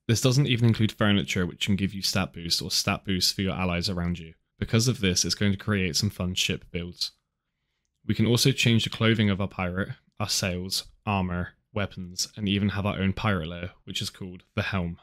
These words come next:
Speaking of weapons, Skull and Bones have given us a fun arsenal to play with. Cannons, rockets, mortars, bombards, ballistas, Greek fire,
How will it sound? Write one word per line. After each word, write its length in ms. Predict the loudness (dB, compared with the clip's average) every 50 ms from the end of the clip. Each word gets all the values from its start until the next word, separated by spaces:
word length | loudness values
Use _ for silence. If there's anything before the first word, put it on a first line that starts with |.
| _ _ _ _ _ _ _
Speaking 400 | -4 0 2 2 4 4 6 4
of 120 | 4 4
weapons, 560 | 4 2 2 0 0 2 2 2 2 2 -2 -6 _ _
Skull 360 | _ -8 -2 2 4 4 6
and 120 | 6 6 6
Bones 300 | 6 6 6 4 4 2
have 140 | 2 -2 -2
given 240 | -2 0 2 2
us 120 | 2 2 0
a 60 | -2
fun 220 | -2 0 0 0
arsenal 480 | 0 -2 -2 0 0 0 0 0 -2 -4
to 80 | -8 -10
play 200 | -8 -8 -8 -8
with. 240 | -8 -12 -16 -20 _ _ _ _ _ _ _ _ _
Cannons, 640 | -4 0 2 4 6 8 8 8 8 6 4 2 -4 _ _ _ -8
rockets, 540 | -6 -6 -4 -2 -2 -2 0 0 -2 -2 -2 -4 _ _ _ -2
mortars, 600 | -2 0 0 0 -2 -2 -2 0 0 0 -2 -4 -8 _ _ _
bombards, 720 | -2 0 2 2 2 2 0 0 -2 -2 -2 -2 -4 -4 -6 _ -4
ballistas, 640 | -2 0 0 2 2 0 0 0 -2 -4 -2 -4 -4 -6 _ _
Greek 320 | _ -20 -20 -18 -14 -14 -8
fire, 460 | -2 0 0 2 2 0 -2 -4